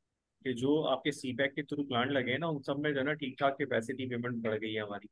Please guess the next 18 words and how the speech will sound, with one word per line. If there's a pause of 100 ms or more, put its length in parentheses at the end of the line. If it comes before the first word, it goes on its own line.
(100)
तो
उसकी
वजह
से
हम
बे-, (380)
काफी
महंगी
बिजली
दे
रहे
हैं, (460)
पे,
पे
खरीद
रहे
हैं। (320)
तो